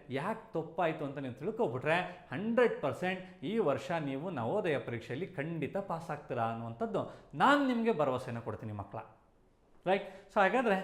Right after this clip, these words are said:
ಆರನೇ ಸೆಟ್ಟಿಗೆ ಹೋಗೋಣ, ಆರನೇ ಸೆಟ್ಟಿಗೆ ಹೋಗೋಣ, ಪಾರ್ಟ್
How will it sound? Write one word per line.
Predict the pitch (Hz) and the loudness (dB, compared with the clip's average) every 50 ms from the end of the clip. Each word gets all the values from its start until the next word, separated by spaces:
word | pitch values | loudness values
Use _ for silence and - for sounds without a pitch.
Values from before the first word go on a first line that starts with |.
| 190 - - - - 120 139 170 | -2 -10 -10 -4 2 4 6 8
ಆರನೇ | 202 233 240 233 233 220 196 - | 8 6 6 4 2 0 0 -2
ಸೆಟ್ಟಿಗೆ | - 151 156 - 151 185 170 123 | -4 -6 -4 -2 0 2 4 4
ಹೋಗೋಣ, | 117 113 107 104 104 104 - - - - - - _ _ _ _ - - _ _ _ _ _ _ _ - - - - - 123 110 | 4 2 0 -2 -4 -6 -10 -12 -20 -20 -20 -20 _ _ _ _ -20 -20 _ _ _ _ _ _ _ -20 -20 -16 -8 -4 -2 -2
ಆರನೇ | 107 104 104 135 175 220 214 220 - - - - - - | 0 0 -2 -2 -2 -4 -4 -6 -8 -16 -18 -16 -12 -10
ಸೆಟ್ಟಿಗೆ | 135 120 - 135 120 107 101 | -10 -8 -8 -6 -6 -4 -4
ಹೋಗೋಣ, | 98 98 98 107 110 110 107 - 127 | -4 -4 -6 -6 -8 -10 -2 2 4
ಪಾರ್ಟ್ | 123 120 117 117 - - | 6 6 4 2 0 -4